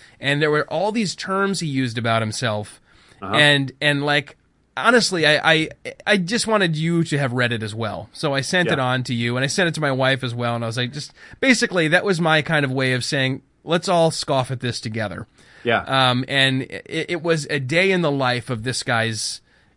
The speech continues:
Speaker 1: ministry.
Speaker 2: Yeah.
Speaker 1: And
Speaker 2: So
Speaker 1: it
Speaker 2: this
Speaker 1: was
Speaker 2: is a website of a guy who was a,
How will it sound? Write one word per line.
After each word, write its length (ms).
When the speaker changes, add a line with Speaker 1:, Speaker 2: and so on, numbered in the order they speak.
Speaker 1:
ministry. 640
Speaker 2:
Yeah. 40
Speaker 1:
And 120
Speaker 2:
So 20
Speaker 1:
it 100
Speaker 2:
this 80
Speaker 1:
was 140
Speaker 2:
is 100
a 20
website 520
of 160
a 40
guy 460
who 160
was 280
a, 440